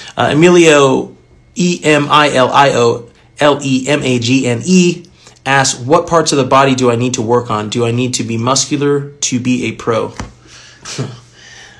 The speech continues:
Uh, see, I could get in trouble here because you know what it is. We keep it real with you guys. I have seen plenty of players who are not muscular,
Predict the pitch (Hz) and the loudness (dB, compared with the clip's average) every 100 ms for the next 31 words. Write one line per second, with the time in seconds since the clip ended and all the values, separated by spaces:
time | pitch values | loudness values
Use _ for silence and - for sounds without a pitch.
0 | _ _ - - - - 104 98 117 117 | _ _ -20 -20 -10 -8 -8 -8 -10 -10
1 | 120 127 131 - 143 139 143 139 131 139 | -6 -4 -2 0 0 0 -2 -2 -2 -2
2 | 127 131 139 147 156 147 139 139 123 127 | -2 -2 -4 -2 0 0 0 0 -2 -2
3 | 131 175 170 151 160 131 117 123 123 120 | -4 -2 -2 0 2 0 -2 -4 -4 -4
4 | 113 107 - 147 151 151 156 139 139 139 | -2 -4 -2 0 0 0 -2 -4 -4 -4
5 | 139 170 170 147 117 110 - 127 117 123 | -2 -2 -2 -2 -2 -4 -8 -6 -2 0
6 | 135 131 131 - 127 120 123 | 0 0 0 -2 -2 -2 -4